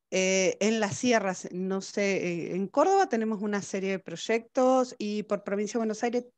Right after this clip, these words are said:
Torquís está, eh, hay, hay un par.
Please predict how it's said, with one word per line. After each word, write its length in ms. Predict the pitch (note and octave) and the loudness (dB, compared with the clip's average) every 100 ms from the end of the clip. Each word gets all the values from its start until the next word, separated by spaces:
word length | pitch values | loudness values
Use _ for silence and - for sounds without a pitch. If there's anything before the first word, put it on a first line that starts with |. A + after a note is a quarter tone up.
| - | -2
Torquís 480 | B3 B3+ - A#3+ A3+ | 0 0 0 -4 -4
está, 720 | G3+ - - C4 C#4 C4+ C4+ _ _ _ _ _ _ - - | -6 -8 0 2 4 0 -4 _ _ _ _ _ _ -18 -2
eh, 720 | F#3 F3+ F3 E3+ E3 D#3 E3 _ _ _ - | 0 2 0 -2 -4 -6 -10 _ _ _ -2
hay, 380 | G3 G3 F#3 - | 0 2 0 0
hay 240 | G#3 G#3 F#3+ | 2 2 -2
un 120 | E3+ | -4
par. 280 | - - | -12 -16